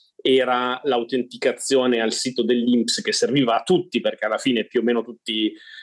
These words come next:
hanno bisogno di collegarsi per qualcosa relativo al lavoro, eh, e che funzionava mandandoti un mezza password prima, poi dopo ti mandavano con il telegramma l'altra metà, una cosa,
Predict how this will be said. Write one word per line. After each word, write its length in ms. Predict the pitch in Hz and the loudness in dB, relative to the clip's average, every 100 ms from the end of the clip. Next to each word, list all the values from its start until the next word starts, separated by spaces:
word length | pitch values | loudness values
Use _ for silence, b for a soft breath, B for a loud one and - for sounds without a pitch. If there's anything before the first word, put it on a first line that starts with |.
| B 110 | B 0
hanno 440 | 107 107 117 117 | 0 2 0 2
bisogno 380 | 113 117 120 117 | 2 2 4 4
di 100 | 110 | 0
collegarsi 720 | - 120 113 117 120 - 113 | 0 2 2 0 0 -2 -4
per 160 | - 110 | -4 -4
qualcosa 600 | - 113 - 120 117 104 | -2 -2 0 2 2 0
relativo 420 | 110 113 - 123 | 0 0 0 2
al 40 | 131 | 2
lavoro, 560 | 160 117 113 117 - _ _ _ _ _ - | 2 2 0 0 -4 _ _ _ _ _ -4
eh, 260 | 113 117 - | -2 -2 -2
e 40 | 139 | -2
che 140 | 143 | -2
funzionava 640 | - 151 147 160 123 127 131 | 0 0 2 2 2 0 0
mandandoti 720 | 123 127 120 120 123 127 - | 0 2 2 0 0 -2 -2
un 180 | 120 120 | -2 0
mezza 440 | 123 123 120 135 | 2 0 0 -4
password 840 | - 131 120 120 - 127 120 117 117 | -2 -4 -4 -6 -4 -2 -2 -4 -4
prima, 520 | 127 127 123 123 117 | -2 0 2 0 0
poi 200 | 123 120 | 0 2
dopo 260 | 127 135 | 0 -2
ti 120 | 135 123 | -2 -2
mandavano 500 | 120 123 123 127 120 | -2 0 0 0 -2
con 140 | 127 | -2
il 100 | 120 | -2
telegramma 640 | - 123 120 123 123 120 | -2 0 2 0 0 0
l'altra 380 | 120 117 120 127 | 0 -2 -2 -4
metà, 460 | 123 123 - 117 123 | -2 -2 -2 -2 -2
una 240 | 117 117 | -2 -4
cosa, 360 | 123 120 117 | 0 0 0